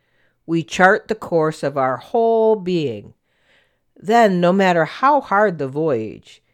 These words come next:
and the setbacks, we know where we're headed." The Buddha emphasized that associating with what he called, quote,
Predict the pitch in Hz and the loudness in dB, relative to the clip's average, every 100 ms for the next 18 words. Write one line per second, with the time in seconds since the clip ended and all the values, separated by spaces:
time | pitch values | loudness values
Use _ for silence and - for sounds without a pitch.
0 | _ - 123 117 - 170 160 - 92 69 | _ -12 -8 -8 -2 0 0 -2 -8 -10
1 | - - - _ _ _ _ 147 143 143 | -18 -20 -20 _ _ _ _ -8 -4 2
2 | 160 170 165 156 156 147 151 143 - 110 | 6 6 6 4 4 2 -2 -4 -8 -10
3 | 95 - - _ _ _ _ _ _ _ | -12 -18 -20 _ _ _ _ _ _ _
4 | _ _ _ _ _ _ _ 156 151 156 | _ _ _ _ _ _ _ -6 -2 -2
5 | 151 240 269 240 - 165 170 - 160 - | -2 -2 2 0 0 -4 -6 -6 -10 -6
6 | 127 113 110 110 - _ _ - 143 143 | -6 -6 -10 -16 -20 _ _ -4 -2 -2
7 | - 208 214 - 220 202 190 190 139 127 | -4 0 0 0 0 2 2 -2 -4 -8
8 | - 139 123 - 202 - - 156 131 131 | -6 -4 -4 -6 -6 -6 -4 0 0 -2
9 | 131 - _ _ _ - 160 143 139 | -6 -14 _ _ _ -4 0 0 -4